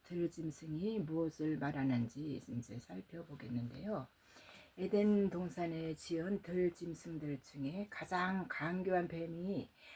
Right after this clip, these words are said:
타락한 천사장이라면 뱀 외 다른 들짐승들은 무엇을 말하는 것일까요? 네, 이들은 하나님의 보좌를 섬기는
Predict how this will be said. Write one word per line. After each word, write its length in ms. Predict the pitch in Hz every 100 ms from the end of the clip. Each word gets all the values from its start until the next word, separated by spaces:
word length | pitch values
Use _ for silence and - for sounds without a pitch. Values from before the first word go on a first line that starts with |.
| -
타락한 680 | - 247 247 247 - 226 220
천사장이라면 1400 | - 247 240 233 - 214 202 180 165 147 139 139 208 247 _ _ - - - - _
뱀 400 | 165 180 202 214 170
외 280 | 175 175 -
다른 420 | - 180 175 165
들짐승들은 1080 | 165 180 175 170 160 - 156 143 143 185 151
무엇을 380 | 160 151 156
말하는 400 | 143 139 135 135
것일까요? 540 | 127 131 - - 127 127 - - - - - - - - -
네, 320 | 131 127 131 117 -
이들은 720 | 175 185 185 196 226 240 254
하나님의 920 | 247 240 240 247 233 220 202 190 190 190
보좌를 500 | 170 180 170 165 156
섬기는 600 | 185 180 160 156 196